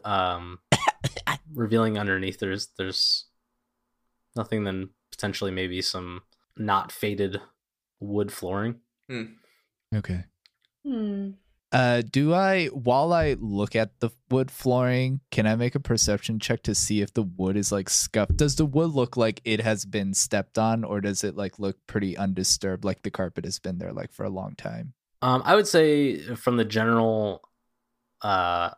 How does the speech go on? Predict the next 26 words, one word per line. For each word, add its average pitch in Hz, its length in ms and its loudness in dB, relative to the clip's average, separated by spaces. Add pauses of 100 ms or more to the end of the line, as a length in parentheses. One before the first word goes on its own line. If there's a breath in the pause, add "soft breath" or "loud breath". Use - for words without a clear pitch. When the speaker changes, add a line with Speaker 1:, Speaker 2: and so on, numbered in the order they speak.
Speaker 1:
ambience 95 440 0
of 95 80 -4
the 90 80 -4
room, 92 240 -2
you 87 60 -8
could - 180 -14
tell 90 240 -6
that 92 120 -8 (380)
the 98 120 -4
rug 87 180 -10
was - 100 -18
probably - 300 -18
there - 260 -12 (320 loud breath)
on 95 140 -4
Speaker 3:
Yeah. - 80 -2
Speaker 1:
purpose - 580 -10 (140)
for - 140 2
a - 20 4
Speaker 3:
Okay. 113 140 -2
Speaker 1:
while. 95 180 -2 (400)
Speaker 3:
So 101 320 2
I 101 140 2
just 95 340 -4
put 95 100 -4
it 90 120 -2
down. 95 340 -2